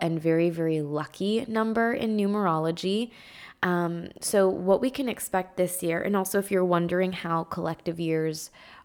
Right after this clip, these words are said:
are, um, calculated, it's just the year added up. So two plus zero plus two plus three equals seven.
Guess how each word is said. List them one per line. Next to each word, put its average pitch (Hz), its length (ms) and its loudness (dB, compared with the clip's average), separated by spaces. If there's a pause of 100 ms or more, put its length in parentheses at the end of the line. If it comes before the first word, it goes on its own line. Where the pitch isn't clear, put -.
are, 156 600 -2
um, 156 400 -8
calculated, 175 760 -2
it's - 280 -4
just 175 280 -2
the 208 120 2
year 160 640 0 (880)
added 151 320 -8
up. - 380 -8
So 160 220 -8 (100)
two 196 540 -2
plus 170 200 -4
zero 165 380 0
plus - 280 -10
two 165 300 -2
plus 160 280 -10
three 156 340 -6
equals 156 300 -10
seven. 180 440 -4